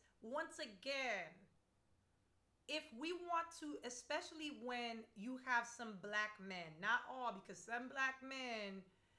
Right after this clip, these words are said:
Sh-, Shay showed me a video earlier where it's like, you know, "Why do, why do black men not like black women?" You know, like, you know, there are some, there are some people who do te-, who detest black women. Now, the stereotype,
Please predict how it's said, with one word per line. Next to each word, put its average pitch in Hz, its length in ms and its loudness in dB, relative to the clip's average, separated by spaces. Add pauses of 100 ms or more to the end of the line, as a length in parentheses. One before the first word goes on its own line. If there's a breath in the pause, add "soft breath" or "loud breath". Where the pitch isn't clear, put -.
(180 soft breath)
Sh-, - 300 -12
Shay 262 340 0
showed 269 280 0
me 254 120 2
a 233 40 0
video 233 360 0
earlier 226 420 2
where 196 200 2
it's 190 180 -4
like, 185 260 0
you 196 160 -8
know, 180 280 0
"Why 220 220 2
do, 226 60 -6 (140)
why 208 240 6
do 294 80 0
black 240 320 2 (140)
men 247 260 0
not 254 260 4
like 233 280 0
black 311 300 2
women?" 320 440 0 (240)
You 277 120 -2
know, 277 200 10
like, 262 200 10 (360 loud breath)
you 277 160 4
know, 294 240 12
there 294 160 12
are 311 80 8 (160)
some, 302 380 4 (180)
there 269 180 6
are 262 120 6
some 285 340 -2 (100)
people 269 300 -6
who 247 160 -8
do 196 80 -10 (180)
te-, - 140 -8 (140)
who 247 100 -4
detest 220 600 -6
black 208 300 2
women. 185 280 -6 (480 soft breath)
Now, 220 320 6
the 196 80 -2
stereotype, 285 1120 6